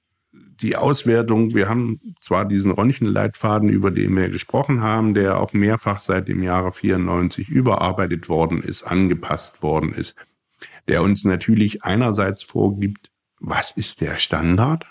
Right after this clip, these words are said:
Das ist ja die Idee grundsätzlich gewesen, dass man über einen gleichen Standard redet an Aufnahmen, die gemacht wird. Das war ja Ihre Frage vorhin. Da sind wir mittlerweile bei achtzehn Aufnahmen angekommen. Und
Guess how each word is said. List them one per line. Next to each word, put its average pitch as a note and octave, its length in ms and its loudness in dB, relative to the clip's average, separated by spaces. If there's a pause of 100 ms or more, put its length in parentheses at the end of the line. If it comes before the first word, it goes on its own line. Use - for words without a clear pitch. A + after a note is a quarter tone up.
(300)
Das - 220 -6
ist G#2 160 -8
ja D#2+ 120 2
die E2 240 -6
Idee E2 300 0
grundsätzlich E2+ 800 0
gewesen, B2+ 520 2 (480)
dass - 240 -2
man F2 440 2 (580)
über F#2 260 0
einen D#2+ 220 0
gleichen D#2 380 -2
Standard A2 520 2
redet B2 400 0
an E2+ 160 -2
Aufnahmen, D#2+ 640 0
die D#2 140 -2
gemacht D#2 500 -4
wird. E3 260 2
Das - 220 -10
war E2+ 140 0
ja F2 140 2
Ihre A#2 280 0
Frage B2+ 400 -2
vorhin. D3+ 480 0 (380)
Da F#2 140 0
sind G2+ 180 4
wir F#2+ 80 2
mittlerweile D#2+ 560 2
bei D#2 180 0
achtzehn - 400 -4
Aufnahmen D#2 640 -2
angekommen. A2+ 800 2 (160)
Und E3 420 2